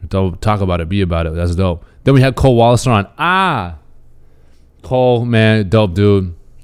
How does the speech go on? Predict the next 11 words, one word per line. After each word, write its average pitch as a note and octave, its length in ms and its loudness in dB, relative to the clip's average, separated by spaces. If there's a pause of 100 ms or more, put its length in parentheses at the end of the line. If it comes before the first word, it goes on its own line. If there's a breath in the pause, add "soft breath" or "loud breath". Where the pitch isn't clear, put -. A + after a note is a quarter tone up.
(160)
Huge C#3+ 460 0
fucking F2 420 -8
following. F2 580 -6 (800)
I A2 100 2
just, A2 220 0
it's B2+ 180 -2
just - 180 0
cool B2 200 0
with G#2 120 0
this G2 180 0
platform F#2 640 -6